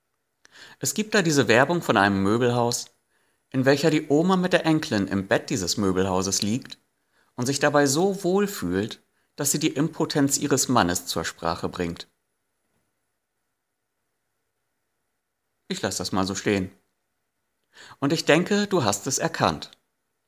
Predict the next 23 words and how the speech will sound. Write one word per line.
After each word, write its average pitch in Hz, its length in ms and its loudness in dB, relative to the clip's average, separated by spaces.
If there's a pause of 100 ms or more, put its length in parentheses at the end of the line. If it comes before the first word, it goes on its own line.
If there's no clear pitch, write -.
(320)
Tabus 131 440 0
und 135 120 0
Tabubrüche 139 800 0 (140)
sind 107 400 -2
für 165 160 0
unser 120 260 2
Gehirn 107 520 2
ein 87 240 -2
ganz 104 420 0
wichtiges - 540 -6
Thema. 113 460 -4 (2000)
Eine 156 220 0
Story, 180 440 4
die 98 120 -2
das - 220 2
Urthema 165 560 2
des 151 200 0
Tabus 165 460 -2
anspricht, - 640 -6
sorgt 90 340 -4
für - 180 -4
Aufmerksamkeit. 95 960 -4 (2750)
Ob 143 400 -2